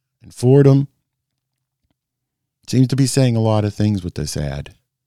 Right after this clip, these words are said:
I guess they don't think that everybody's capable of the Catholic faith, and they are trying to break away from Catholic ministry. That's the problem with the Jesuit tricks these days,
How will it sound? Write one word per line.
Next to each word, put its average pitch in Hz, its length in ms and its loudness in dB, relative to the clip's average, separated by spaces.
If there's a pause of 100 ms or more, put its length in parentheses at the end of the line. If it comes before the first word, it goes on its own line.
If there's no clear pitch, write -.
(640)
I 95 60 -12
guess 95 180 0
they 110 140 0
don't 107 220 -2
think 104 200 -6
that 95 140 -4
everybody's 92 720 -2
capable 90 720 -4
of 82 180 -6
the 82 80 -12
Catholic 85 420 -10
faith, 73 360 -14
and 80 120 -10
they 78 260 -8 (500)
are 85 80 -14
trying 87 360 -6
to 76 220 -12
break 82 340 -8
away 85 320 -4
from 73 440 -10
Catholic - 480 -14
ministry. - 560 -12 (1040)
That's 92 200 -10
the - 120 -14
problem 95 420 -4
with 76 180 -12
the 80 80 -18
Jesuit 71 480 -10
tricks - 300 -8
these 65 240 -14
days, - 480 -14